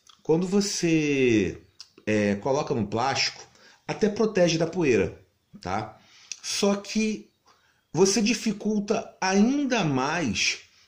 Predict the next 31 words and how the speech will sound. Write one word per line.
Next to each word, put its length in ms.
a, 460
a 40
leitura. 680
Você, 220
quando 240
tá 140
passando 640
ali 160
na 120
sua 280
est-, 280
na 140
sua 220
estante, 520
aonde 280
você 420
guarda, 560
você 320
não, 460
"Ah, 400
eu 80
vou 160
pegar 320
agora, 240
eu 60
vou 100
ler", 160
dá 100
um, 160
dá 120
um, 360